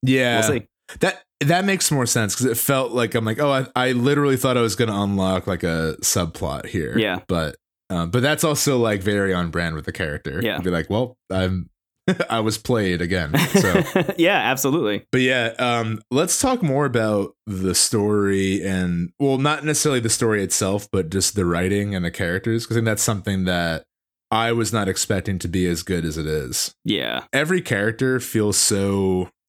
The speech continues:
Speaker 1: like, so much heart went into their creation. Um, everyone feels so fully realized to the point where you actually end up playing as other characters.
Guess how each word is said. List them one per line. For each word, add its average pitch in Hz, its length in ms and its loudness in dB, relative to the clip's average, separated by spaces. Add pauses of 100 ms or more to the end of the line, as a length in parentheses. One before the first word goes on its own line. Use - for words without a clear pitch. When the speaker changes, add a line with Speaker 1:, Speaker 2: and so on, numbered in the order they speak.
Speaker 1:
like, 107 160 -2
so 120 260 2
much 120 220 0
heart 101 380 -2
went 98 200 0
into 92 240 -2
their 90 160 -2
creation. 87 680 -4 (400)
Um, 92 320 -2
everyone 120 460 2
feels 107 340 2
so 107 180 2
fully 98 280 0
realized 98 380 0
to 120 40 -6
the 113 80 0
point 160 240 -2
where 135 100 0
you 117 180 2
actually 117 440 0
end 107 200 -2
up 101 160 -4
playing 110 320 0
as 87 120 -2
other 85 140 -4
characters. 87 640 -4